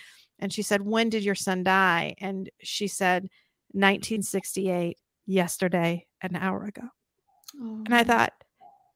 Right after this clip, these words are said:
Speaker 1: that was a beautiful way of putting it, right?
Speaker 2: Yeah.
Speaker 1: It was a long time ago, but in some ways, it feels like it was just yesterday.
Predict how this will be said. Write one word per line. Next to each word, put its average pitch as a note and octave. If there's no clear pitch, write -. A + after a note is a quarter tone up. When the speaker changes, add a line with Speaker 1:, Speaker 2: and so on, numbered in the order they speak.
Speaker 1:
that C4
was C#4+
a C4+
beautiful A#3
way F#3
of F3
putting G#3
it, -
right? A#3+
Speaker 2:
Yeah. F#3
Speaker 1:
It B3+
was B3
a D#3
long G#3
time C#4+
ago, C#4+
but A#3
in B3+
some E4
ways, F4
it A3
feels C#4
like D4+
it D4
was B3+
just C4+
yesterday. G#3